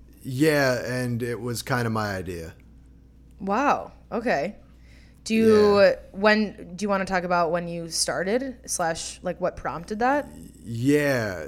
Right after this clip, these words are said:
Speaker 1: So, um, I had, uh, what is known as an identity crisis when I was in the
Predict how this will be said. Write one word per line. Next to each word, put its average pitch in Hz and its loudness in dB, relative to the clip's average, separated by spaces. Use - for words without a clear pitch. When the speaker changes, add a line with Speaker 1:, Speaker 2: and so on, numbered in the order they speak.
Speaker 1:
So, 123 -2
um, 101 -6
I 110 -6
had, 117 -4
uh, 92 -8
what 110 -4
is 101 -4
known 107 -4
as 95 -6
an 98 -8
identity 107 -6
crisis 95 -8
when 95 -8
I 92 -8
was 95 -6
in 92 -8
the 87 -10